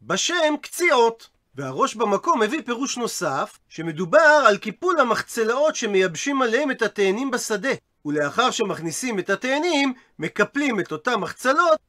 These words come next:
כדי לשמור אותם לקיץ הבא. ואומרת הגמרא, לגבי מה שאמרה המשנה, שאדם שנדר עד הקיץ, שזה עד שיתחילו העם להכניס בכלכלות, טענה ששנינו על כך בברייתא,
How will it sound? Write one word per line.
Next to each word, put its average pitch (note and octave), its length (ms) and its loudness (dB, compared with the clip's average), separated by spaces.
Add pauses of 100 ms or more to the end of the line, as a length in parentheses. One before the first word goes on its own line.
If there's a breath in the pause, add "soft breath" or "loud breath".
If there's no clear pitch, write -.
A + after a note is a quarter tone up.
(160)
כדי A#2+ 220 -6
לשמור B3 500 4
אותם B3 420 2
לקיץ A#3 480 2
הבא. A3 320 6 (320)
ואומרת C#3+ 420 -4
הגמרא, G#3+ 560 2 (300)
לגבי D3+ 360 0
מה A3 180 4
שאמרה G#3+ 420 4
המשנה, A#3 480 0
שאדם F#3+ 420 -2
שנדר G#3+ 520 0
עד G#3 220 0
הקיץ, A3+ 640 -2 (280)
שזה F3 380 -2
עד G3 140 2
שיתחילו A3+ 560 0
העם A3 180 6
להכניס G#3+ 460 -2
בכלכלות, G#3+ 960 0 (360)
טענה D#3+ 440 2
ששנינו E3 500 -4
על G#3+ 80 2
כך F#3 200 -4
בברייתא, G#3+ 680 4